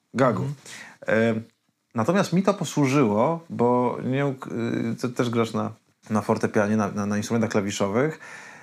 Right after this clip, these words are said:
Speaker 1: i wiesz, że jeżeli nie jesteś instrumentem dętym,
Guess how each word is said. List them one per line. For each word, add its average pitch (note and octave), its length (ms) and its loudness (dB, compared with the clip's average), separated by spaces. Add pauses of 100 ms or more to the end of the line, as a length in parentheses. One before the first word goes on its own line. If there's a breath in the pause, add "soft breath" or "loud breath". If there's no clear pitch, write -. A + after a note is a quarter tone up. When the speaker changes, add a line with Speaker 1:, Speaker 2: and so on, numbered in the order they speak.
(240 loud breath)
Speaker 1:
i A#2+ 120 4
wiesz, D#3 200 4
że C3 460 2 (420)
jeżeli C3+ 400 2
nie C#3 80 2
jesteś D#3 280 0
instrumentem B2+ 540 0
dętym, A#2 540 2